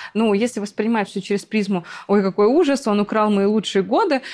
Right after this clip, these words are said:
ну, конечно же, да, тогда, э, как мы будем говорить о том, что дальше будет по-другому, да, и дальше может быть страх о том, что опять провал, опять неудача, опять все будет плохо, <laughs> опять еще одни лучшие годы у меня украдут.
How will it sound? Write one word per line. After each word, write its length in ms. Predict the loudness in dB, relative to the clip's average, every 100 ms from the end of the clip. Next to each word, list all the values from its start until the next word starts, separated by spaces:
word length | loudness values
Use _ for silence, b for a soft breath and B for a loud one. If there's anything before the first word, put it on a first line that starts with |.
| B
ну, 420 | 0 0 0 -4 -4
конечно 480 | -2 0 0 -2
же, 320 | 0 2 2 2
да, 220 | 0 0
тогда, 1000 | -2 -2 0 2 2 2 2 2 0 -2
э, 20 |
как 120 | -6 -4
мы 80 | -2
будем 200 | -2 0
говорить 240 | 0 -2
о 40 |
том, 100 | -4
что 140 | -6 -8
дальше 680 | -10 -10 -6 -2 -2 -2 -4
будет 240 | -2 -2 -2
по-другому, 540 | -4 -4 -2 -4 -4
да, 240 | -2 0
и 200 | 0 -2
дальше 400 | -2 -2 -2 -6
может 240 | -4 -4 -6
быть 200 | -10 -10
страх 380 | -4 0 0 -2
о 60 |
том, 160 | -2 -2
что 160 | -2
опять 380 | -2 0 0 -2
провал, 560 | -2 0 2 2 4 2
опять 480 | 0 0 0 0 -2
неудача, 720 | 0 0 0 -2 -2 -2 0
опять 300 | 0 -2 -2
все 140 | -4
будет 200 | -2 -2 0
плохо, 400 | 0 2 2 -2
<laughs> 20 |
опять 340 | -2 -4 0
еще 300 | -2 0 2
одни 200 | 2 2
лучшие 360 | -2 -2 -4 -4
годы 260 | -2 0
у 40 | 0
меня 240 | 0 -2
украдут. 440 | -2 -2 -2 -4